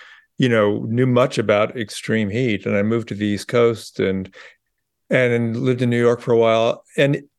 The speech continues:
I was co-, covering climate change for a decade. And I, obviously climate change has a lot to, you know, global warming, you know, heat is a thing <laughs> in climate change, but it never occurred to me to think about what it meant for, like, me physically and my own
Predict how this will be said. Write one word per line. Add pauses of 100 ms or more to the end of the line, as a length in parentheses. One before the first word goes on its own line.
(140)
I
was
co-,
covering
climate
change
for
a
decade.
And
I,
obviously
climate
change
has
a
lot
to,
you
know,
global
warming,
you
know,
heat
is
a
thing
<laughs>
in
climate
change,
but (300)
it
never
occurred
to
me
to
think
about
what
it
meant
for, (120)
like,
me
physically
and
my
own